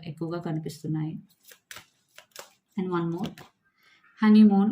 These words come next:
enjoy the bliss of holiday time together. So, ఎవరైతే కలిసి ఉన్నారో మీ పార్ట్నర్‌తో కానీ, మీ హస్బెండ్‌తో కానీ కొంచెం క్వాలిటీ టైమ్ అనేది స్పెండ్ చేయండి.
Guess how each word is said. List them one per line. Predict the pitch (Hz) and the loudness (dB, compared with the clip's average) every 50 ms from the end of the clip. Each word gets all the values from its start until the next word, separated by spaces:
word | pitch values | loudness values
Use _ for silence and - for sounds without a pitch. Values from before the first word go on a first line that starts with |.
| - | -4
enjoy | - 190 190 190 196 196 196 | -4 -4 -4 0 0 2 2
the | 196 202 | 2 0
bliss | 196 190 185 175 - | 0 -2 -4 -4 -4
of | 196 190 190 | -4 -6 -4
holiday | - - 180 170 165 175 170 | -4 -4 -4 -2 -2 -4 -6
time | 170 175 165 170 165 | -6 -4 -4 -4 -6
together. | 156 180 160 165 165 156 160 - - | -6 -8 -8 -8 -8 -8 -10 -12 -12
So, | - - 214 | -8 -4 -2
ఎవరైతే | 214 196 190 202 202 202 247 | -2 0 0 -2 -2 -2 -4
కలిసి | - 202 180 180 - - | -4 -4 -4 -4 -4 -6
ఉన్నారో | 185 175 170 170 175 | -6 -4 -6 -6 -6
మీ | 175 190 190 | -4 -4 -4
పార్ట్నర్‌తో | 190 185 170 165 - 180 170 165 - 175 | -4 -6 -8 -8 -8 -10 -10 -8 -8 -8
కానీ, | 165 170 170 | -6 -6 -6
మీ | 175 175 | -6 -6
హస్బెండ్‌తో | 180 170 160 - - 170 170 156 175 165 | -6 -6 -6 -8 -10 -10 -10 -8 -8 -8
కానీ | 170 170 185 208 | -6 -6 -6 -4
కొంచెం | 214 247 214 220 220 | -4 -4 -4 -4 -4
క్వాలిటీ | 220 202 185 175 175 180 - 202 196 | -2 -2 -2 -2 -2 -2 -2 -2 -2
టైమ్ | 196 196 180 180 180 | -2 -2 -4 -4 -6
అనేది | 175 175 175 175 214 | -6 -6 -4 -4 -4
స్పెండ్ | 214 214 - 180 170 170 156 | -4 -4 -4 -4 -4 -4 -4
చేయండి. | - 175 165 165 165 165 | -6 -6 -6 -6 -8 -8